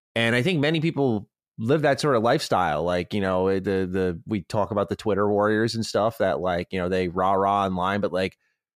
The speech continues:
are you donating money? Are you volunteering your time? That type of stuff. Like, not that everyone has to be on the front lines by any stretch of the imagination. I wouldn't create that expectation for any human, but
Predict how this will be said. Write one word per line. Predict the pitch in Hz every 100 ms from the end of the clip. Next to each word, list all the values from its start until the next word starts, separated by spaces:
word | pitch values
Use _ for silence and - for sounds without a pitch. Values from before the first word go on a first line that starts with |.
| _ _
are | - 95
you | 92
donating | 101 98 104 110
money? | 131 120
Are | 92
you | 90
volunteering | 87 87 90 113 107
your | 104 110
time? | 127 143 120 92 80 69
That | 92 95
type | 113
of | 92
stuff. | - 92 -
Like, | 92 90 104
not | 123
that | 147 120 - - _
everyone | 147 147 135 139 117 104
has | 107 92
to | -
be | 101
on | 92
the | 90
front | - 104 78
lines | 92 92
by | 98
any | 95 107 107
stretch | - 101
of | 87
the | 90
imagination. | 85 85 92 92
I | 92
wouldn't | 90 73
create | - 95
that | -
expectation | 90 - 92 - 95 -
for | 85
any | 90
human, | 85 98 107
but | 98 107